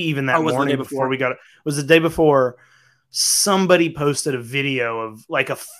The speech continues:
Speaker 1: far away video of the Super Seven booth. And I
Speaker 2: Mm-hmm.
Speaker 1: was looking and I'm like, "Hold on,
Speaker 2: Yeah.
Speaker 1: what is this back here?" And I saw
Speaker 2: <laughs>
Speaker 1: this Mechagodzilla, but it was so, blurry. And I, like, you zoom in and I'm like, "That's a Shogun Mechagodzilla."
Speaker 2: Yeah.
Speaker 1: Um,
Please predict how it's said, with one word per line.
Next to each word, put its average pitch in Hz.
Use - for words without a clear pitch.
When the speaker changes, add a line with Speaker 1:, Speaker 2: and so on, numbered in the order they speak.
Speaker 1:
far 190
away 156
video 127
of 113
the 117
Super 151
Seven 113
booth. 110
And 147
I 135
Speaker 2:
Mm-hmm. 143
Speaker 1:
was 127
looking 160
and 139
I'm 139
like, 135
"Hold 254
on, 113
Speaker 2:
Yeah. 254
Speaker 1:
what 415
is 330
this 453
back 110
here?" 110
And 113
I 147
saw 226
Speaker 2:
<laughs> -
Speaker 1:
this 156
Mechagodzilla, 151
but 160
it 160
was 151
so, 196
blurry. 151
And 127
I, 143
like, 143
you 165
zoom 180
in 220
and 139
I'm 117
like, 113
"That's 151
a 143
Shogun 113
Mechagodzilla." 104
Speaker 2:
Yeah. 156
Speaker 1:
Um, 139